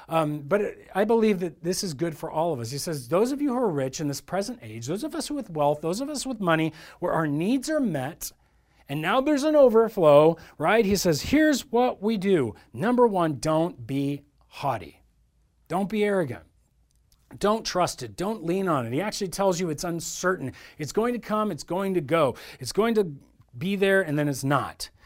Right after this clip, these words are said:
And so he says, "Don't let your riches go to your head." You're not more special for the kingdom 'cause you got more money. You're blessed to be a blessing. And if you're smart with money,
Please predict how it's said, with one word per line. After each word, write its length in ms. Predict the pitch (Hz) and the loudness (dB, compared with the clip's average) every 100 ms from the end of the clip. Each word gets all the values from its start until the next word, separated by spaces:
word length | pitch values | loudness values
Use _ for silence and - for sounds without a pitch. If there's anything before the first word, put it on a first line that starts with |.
| - - | -16 -6
And 80 | |
so 100 | 139 | 2
he 60 | 196 | 2
says, 320 | - 175 147 - - - | 4 2 2 -4 -20 -10
"Don't 400 | 113 208 247 240 | -2 0 0 0
let 180 | 196 208 | -2 -2
your 100 | 180 | -2
riches 320 | 175 - 160 | -4 -6 -6
go 140 | 165 156 | -4 -2
to 60 | |
your 140 | 151 143 | -4 -4
head." 180 | 127 | -4
You're 80 | 131 | -2
not 140 | 190 233 | -2 -2
more 160 | 262 | -4
special 420 | - - 240 - | -4 -4 -4 -4
for 160 | 220 247 | -4 -6
the 80 | 247 | -4
kingdom 300 | 240 233 220 | -4 -4 -4
'cause 140 | 202 | -6
you 40 | 185 | -4
got 220 | 196 185 | -4 -4
more 160 | 196 | -4
money. 400 | 202 196 127 87 _ _ _ _ | -2 -4 -6 -12 _ _ _ _
You're 140 | 151 143 | -10 -10
blessed 520 | 117 123 190 247 - | -6 0 0 0 -4
to 60 | 202 | -4
be 140 | 143 | -4
a 60 | 120 | -6
blessing. 460 | 117 110 - - _ _ _ | -8 -10 -14 -18 _ _ _
And 80 | 147 | -10
if 60 | 143 | -6
you're 80 | 143 | -4
smart 480 | - 220 285 269 | 0 4 4 4
with 160 | 202 165 | 0 -2
money, 400 | 147 147 147 | -2 -2 -2